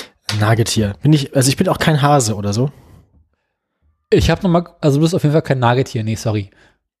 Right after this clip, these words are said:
Speaker 1: Bin ich ein Hund? Ein,
Speaker 2: Nein.
Speaker 1: mit Hunden verwandt? Bin ich ein Fuchs?
Speaker 2: Nee. Was haben Katzen sonst noch als charakterliche Eigenschaft?
Speaker 1: Niedlich, Arschlöcher, verfressen,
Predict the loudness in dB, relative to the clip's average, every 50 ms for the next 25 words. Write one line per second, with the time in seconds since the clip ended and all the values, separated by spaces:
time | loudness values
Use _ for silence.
0 | _ _ _ _ _ _ _ _ _ _ _ _ -2 0 2 2 2 2 2 2
1 | 4 4 2 0 -2 -8 _ -10 -4 -4 -2 -2 -2 -4 -4 -6 -6 -4 -2 0
2 | 0 0 0 -2 -4 -2 0 0 0 0 -4 -8 -16 -12 -4 -2 0 0 0 0
3 | 0 -2 -2 -2 -4 -6 -8 _ _ _ _ _ _ _ _ _ _ -14 -8 -4
4 | -2 0 0 0 0 -4 _ _ _ _ _ _ _ _ _ _ _ _ _ _
5 | _ -4 -4 -2 0 2 0 0 0 0 -2 -2 -2 0 0 2 2 0 0 0
6 | 0 0 -2 -2 -2 -4 -4 -4 -2 -4 -4 -4 -4 -4 -6 -6 -6 -8 -8 -8
7 | -8 -8 -12 -20 _ _ _ _ _ _ _ _ _ _ _ _ _ _ _ _
8 | _ _ 0 2 2 2 2 2 2 2 2 0 -8 -16 _ _ _ _ _ _
9 | -6 -2 0 0 0 2 0 2 2 2 2 2 0 -4 -6 -14 -20 _ _ _
10 | _ _ -4 -2 -2 -2 0 0 0 0 2 2 0 0 0 -2